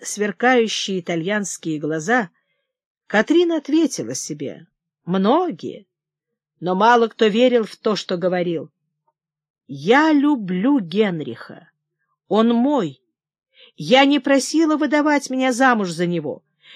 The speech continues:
Меня принудили к этому, и теперь я люблю его.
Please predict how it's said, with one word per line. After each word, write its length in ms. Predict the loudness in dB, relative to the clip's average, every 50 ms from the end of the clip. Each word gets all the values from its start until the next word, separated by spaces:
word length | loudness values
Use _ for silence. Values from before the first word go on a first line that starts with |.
| -14 _
Меня 280 | -4 0 2 2 2 2
принудили 720 | 2 2 2 4 4 4 2 2 2 2 2 0 0 0
к 140 | -2 -4 -6
этому, 460 | -6 -6 -8 -14 -18 -18 -18 -20 _ _ _ -20 -20 -6 _
и 120 | -2 -2
теперь 400 | -2 -2 -4 2 4 4 4 4
я 180 | 4 2 2 2
люблю 460 | 2 0 0 0 0 2 4 4 4
его. 440 | 4 4 2 0 -2 -6 -6 -10